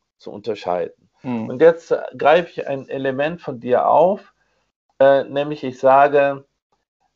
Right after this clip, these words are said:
Speaker 1: äh, vergleichsweise unproblematisch ist es, wenn, äh, zum Beispiel im Rahmen einer Satire,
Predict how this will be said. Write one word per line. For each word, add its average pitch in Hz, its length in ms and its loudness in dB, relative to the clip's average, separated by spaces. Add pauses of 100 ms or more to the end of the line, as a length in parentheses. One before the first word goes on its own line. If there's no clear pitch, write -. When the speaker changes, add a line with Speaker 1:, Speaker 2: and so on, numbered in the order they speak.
(160)
Speaker 1:
äh, 117 360 4 (460)
vergleichsweise 139 840 0
unproblematisch 147 1400 -4 (720)
ist 165 480 -6
es, 147 420 -6 (160)
wenn, 147 580 0 (480)
äh, 117 360 6 (1300)
zum 135 340 2
Beispiel 156 480 0
im 127 220 -4
Rahmen 135 440 0
einer 120 540 0
Satire, 139 880 -4